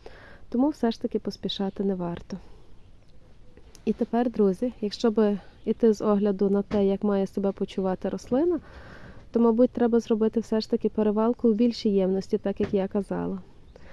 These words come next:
Але ви знаєте, як не хочеться цього робити. От ти прийшов, дивишся, розсада стоїть тобі, собі така гарненька, товстенька. Ну, але бачите, навіть і меншу, як брати, то коріння починає закручуватися у всіх.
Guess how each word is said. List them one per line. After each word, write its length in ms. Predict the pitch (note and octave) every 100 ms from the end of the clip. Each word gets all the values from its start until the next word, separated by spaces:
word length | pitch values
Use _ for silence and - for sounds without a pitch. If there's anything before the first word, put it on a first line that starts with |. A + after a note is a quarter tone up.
| - -
Але 160 | A3+ A3
ви 100 | A#3
знаєте, 440 | B3+ C4+ C4+ -
як 340 | G3+ A3+ A#3 -
не 140 | B3
хочеться 580 | - G#3 G#3 A#3 - G#3
цього 380 | - G#3 F#3+ G#3
робити. 520 | F#3+ F3+ F#3 - G3 -
От 100 | A3+
ти 180 | - B3
прийшов, 540 | A#3 A3+ - B3+ D#4
дивишся, 560 | A#3 A3 B3+ B3 - A#3 - -
розсада 460 | G#3 G3+ G#3 G3 G3
стоїть 380 | - G3 F#3+
тобі, 280 | - F#3 F#3+ -
собі 300 | - G#3+ G3+
така 260 | - F#3+ G3
гарненька, 640 | F3 F#3+ G3 A3+ D#4 -
товстенька. 800 | A3 F#3+ - - G#3+ B3 C#4 - - - - - - - -
Ну, 80 | D4
але 120 | D#4
бачите, 380 | C#4+ D4+ - A3+
навіть 360 | A3+ A3+ A3+
і 40 | A3+
меншу, 400 | A3 A3 - G3+
як 160 | F#3+
брати, 400 | G3 G#3+ A3+ - -
то 240 | F#3+ F#3 E3+ - - - - - - - - - - - - -
коріння 360 | A3+ A3+ A3+
починає 560 | G3+ G3+ G3+ G3+ G3+ G3+
закручуватися 920 | G3 F#3 G3+ G3+ - F#3 - - F#3+
у 40 | F#3
всіх. 340 | - - F3+